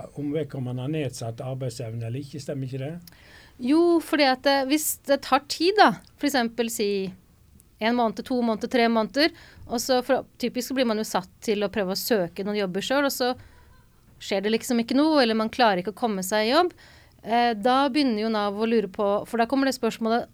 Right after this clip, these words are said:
Speaker 2: selvfølgelig om penger også veldig inn. Eh, og da blir det ofte sånn at man,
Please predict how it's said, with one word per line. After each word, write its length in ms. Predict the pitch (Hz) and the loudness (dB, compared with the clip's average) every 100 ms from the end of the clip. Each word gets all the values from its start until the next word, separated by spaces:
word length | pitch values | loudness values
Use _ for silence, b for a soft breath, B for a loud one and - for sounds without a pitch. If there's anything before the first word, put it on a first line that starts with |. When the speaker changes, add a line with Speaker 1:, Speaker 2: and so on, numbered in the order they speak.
| - | -6
Speaker 2:
selvfølgelig 540 | 269 - 196 185 220 | -6 -2 -4 0 -2
om 100 | 220 226 | -2 -2
penger 360 | 233 196 196 | -2 -2 -4
også 220 | 185 208 196 196 | -4 -4 -4 -2
veldig 360 | 214 196 - - 285 | -2 -2 -4 0 2
inn. 120 | 339 B B B B B | 2 B B B B B
Eh, 320 | 220 220 226 | -4 -2 -2
og 80 | 240 220 | -2 0
da 160 | 247 285 | 2 2
blir 160 | 277 285 | 2 2
det 80 | 294 | 0
ofte 160 | - | -4
sånn 160 | 240 220 | -6 -6
at 160 | - 226 | -4 -2
man, 240 | 226 | 0